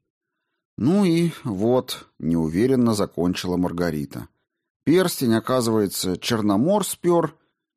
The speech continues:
и, получается, я освободила колдуна-сволочугу.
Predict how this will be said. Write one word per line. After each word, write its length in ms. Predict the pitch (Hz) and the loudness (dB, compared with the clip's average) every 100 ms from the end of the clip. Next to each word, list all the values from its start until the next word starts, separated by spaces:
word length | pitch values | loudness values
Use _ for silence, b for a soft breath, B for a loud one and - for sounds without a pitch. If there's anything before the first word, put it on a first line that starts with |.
| - | -12
и, 60 | - | -4
получается, 720 | 98 98 - 165 180 156 127 | -2 -2 2 2 2 0 0
я 240 | 101 151 | 2 2
освободила 720 | 156 - 107 110 95 139 139 | 0 -2 -2 -2 0 2 2
колдуна-сволочугу. 1600 | 135 123 113 101 92 107 131 - 104 104 110 - 92 92 90 80 | 0 -2 -2 0 2 2 0 -2 0 0 0 -2 -2 -2 -2 -4